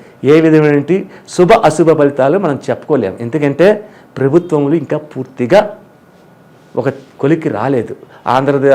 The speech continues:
ఆంధ్ర రాష్ట్రంలో అయితే ఎలక్షనే జరగలేదు, ఇంకా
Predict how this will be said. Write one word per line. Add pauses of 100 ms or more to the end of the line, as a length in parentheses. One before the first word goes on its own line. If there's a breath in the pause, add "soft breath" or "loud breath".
ఆంధ్ర (180)
రాష్ట్రంలో
అయితే (1200)
ఎలక్షనే
జరగలేదు, (180)
ఇంకా